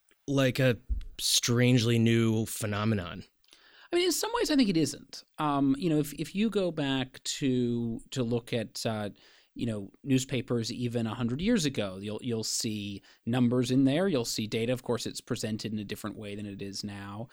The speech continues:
Speaker 2: Uh, and the idea of using data and sort of evidence-based journalism is one that's existed for, uh, for years or for decades. I think that we have seen,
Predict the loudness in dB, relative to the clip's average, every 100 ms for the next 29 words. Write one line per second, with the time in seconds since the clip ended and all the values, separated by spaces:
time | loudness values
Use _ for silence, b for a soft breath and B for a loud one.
0 | b b -6 -2 2 2 2 0 0 2
1 | 2 0 -2 -4 -4 -4 -2 -2 -4 -4
2 | -4 -2 0 0 -2 -6 -8 -8 -6 -6
3 | -8 -8 -4 -2 -2 -4 -4 -4 -4 -4
4 | -4 -4 -4 -4 -6 -6 -8 -6 -6 -6
5 | -8 -10 -8 -10 -8 -8 -10 -10 -8 -6
6 | -6 -10 b b -8 -6 -4 -4 -4 -4
7 | -4 -6 -6 -4 -4 -4 -6 -8 -10 -14
8 | b b b -6 -2 -2 -2 -2 -4 -4
9 | -2 -2 -2 -4 0 2 2 0